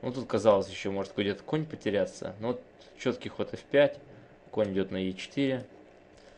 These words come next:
То есть тут вообще никаких проблем нету у черных. Слон Е четыре, фе.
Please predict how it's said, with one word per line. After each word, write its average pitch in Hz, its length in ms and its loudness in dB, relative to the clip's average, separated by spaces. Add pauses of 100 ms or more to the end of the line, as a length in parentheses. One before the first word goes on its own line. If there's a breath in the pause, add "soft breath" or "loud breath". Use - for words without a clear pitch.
(1500 loud breath)
То 117 80 -4
есть 107 160 -2
тут 123 120 -2
вообще 117 220 2
никаких 104 280 -4
проблем 98 380 0
нету 92 360 -6 (240)
у 95 80 -10
черных. - 500 -8 (680)
Слон 104 160 4
Е 95 140 -2
четыре, 139 440 -2
фе. 143 440 -4